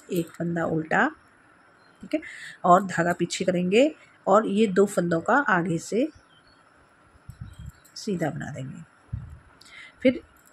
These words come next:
इस तरह घुमा के जाली देंगे और एक फंदा उल्टा बनाएंगे, स्टिच का फंदा धागा पीछे करके सीधा जाएगा। ये हमारी सातवीं सिलाई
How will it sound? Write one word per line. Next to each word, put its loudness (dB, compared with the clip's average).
इस -6
तरह 4
घुमा -2
के -4
जाली -2
देंगे 0
और -4
एक -6
फंदा -8
उल्टा -4
बनाएंगे, -4
स्टिच -6
का -6
फंदा -8
धागा -4
पीछे -10
करके -6
सीधा -6
जाएगा। -8
ये -2
हमारी -2
सातवीं -2
सिलाई 0